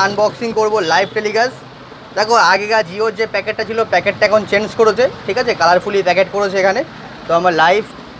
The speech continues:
টেলিকাস্ট এখানে পুরো আনবক্সিং করব, দেখে নাও। আমরা এখানে স্পেশাল ব্লেড, আর একটু কাছে নিয়ে আসেন ফোনটা। হ্যাঁ, এবারে দেখো কোয়ালিটি,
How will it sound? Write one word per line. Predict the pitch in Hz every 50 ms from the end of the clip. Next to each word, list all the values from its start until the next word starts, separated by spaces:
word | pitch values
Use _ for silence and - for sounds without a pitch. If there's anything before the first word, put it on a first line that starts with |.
| - - -
টেলিকাস্ট | 190 190 202 202 214 208 202
এখানে | 196 208 208 208 170 208
পুরো | 214 208 208 185
আনবক্সিং | 180 190 196 208 202 - - 226 208 208
করব, | 208 202 208 196 196
দেখে | 185 196 208
নাও। | 233 240 208
আমরা | 190 185 180
এখানে | 170 190 190 185 185 220 285 294 - - - - - - - - - - - - - - - - - - 151 160 165 160 160
স্পেশাল | - 170 160 - 196 196 190 180 175
ব্লেড, | 180 196 233 247 - - - - - - - - - - - - - - - - - - - - - - - - - - - - - - - - - - - - - - - - - - - - - - - - - - - - - - - - - - - -
আর | 160 175
একটু | 175 180 175 180
কাছে | 185 190 214 214
নিয়ে | 208 202 185
আসেন | 170 165 143 - -
ফোনটা। | 156 143 131 127 139
হ্যাঁ, | 151 147 139 123 110 104 - - - - - - - - 190
এবারে | 190 190 180 160 147 131
দেখো | 117 113 - - - - - - - - - - - - - - - - - - - - - - - - -
কোয়ালিটি, | 160 160 180 190 190 208